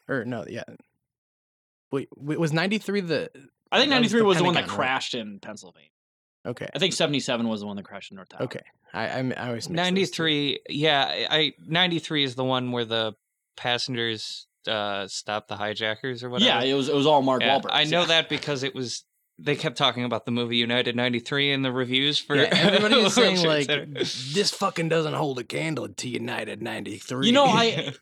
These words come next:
Speaker 2: you know, I'm not gonna spoil my opinions on this movie, but I will say there might be some credence to those <laughs> opinions.
Speaker 3: I haven't seen
Speaker 1: I,
Speaker 3: United
Speaker 1: I don't think I've
Speaker 3: ninety-three.
Speaker 1: seen it either.
Speaker 2: I haven't either, but I've, I've heard rave reviews about it, to be honest.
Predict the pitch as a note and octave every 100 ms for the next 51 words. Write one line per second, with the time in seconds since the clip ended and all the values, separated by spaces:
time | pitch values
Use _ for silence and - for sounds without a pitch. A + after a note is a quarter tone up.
0 | _ G#3 G3+ G#3 E3 E3 D#3+ E3 G3 G3
1 | F#3+ F#3+ G3 F#3 F#3+ F3+ F#3 F3 F3+ C3
2 | B2 G#2+ A#2+ G#2+ A#2+ C3 C#3 - C#3 B2+
3 | A#2 B2 A#2+ B2+ A#2+ A#2+ C3 A2+ G#2+ -
4 | A#2+ G2+ G#2+ A#2 B2 - E3+ - F3 -
5 | D#3 D#3 F3+ D#3+ C3+ C#3+ D3+ C#3+ C3+ B2
6 | A#2+ A2+ - G3+ - C#3+ C3+ B2+ G2 F#2
7 | D#2+ - - - - - G#3 C#4 C#4 F#3
8 | E3+ C#3+ C3+ C3 C3 C#3 G#3 D3+ C3+ A#2
9 | A2+ A2+ A2 A2+ A2+ A2 A2 G2 G2+ G#2
10 | -